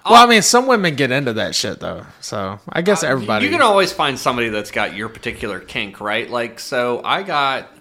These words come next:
Speaker 2: a dude, I'm not gonna say he's a friend. I'm not even gonna say he's an acquaintance. I'm just gonna say he's someone that I am aware of that sometimes we are in the same circle.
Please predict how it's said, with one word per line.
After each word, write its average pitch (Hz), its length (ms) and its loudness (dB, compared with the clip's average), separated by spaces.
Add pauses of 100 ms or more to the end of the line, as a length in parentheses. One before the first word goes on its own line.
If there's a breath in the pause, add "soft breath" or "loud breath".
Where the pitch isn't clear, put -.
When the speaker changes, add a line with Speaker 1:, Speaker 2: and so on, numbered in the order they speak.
(120)
Speaker 2:
a 131 80 -6
dude, 127 540 -4 (100)
I'm 254 200 0
not 285 140 -4
gonna 214 160 -4
say 165 220 -2
he's 139 220 -8
a 113 40 -8
friend. - 540 -12 (360)
I'm 185 160 -2
not 127 220 -4
even 123 120 -6
gonna 135 120 -6
say 139 240 -4
he's 156 220 -8
an 175 100 -6
acquaintance. 104 680 -12 (140)
I'm 185 140 -6
just 185 160 -12
gonna 147 140 -10
say 131 180 -4
he's 175 220 -10
someone 143 380 -8
that 113 100 -6
I 120 140 -4
am 156 140 -6
aware 110 400 -4
of 107 300 -8
that - 200 -12
sometimes 127 680 -6
we 113 240 -8
are 110 140 -4
in 110 100 -10
the 104 80 -10
same 101 280 -10
circle. 80 540 -14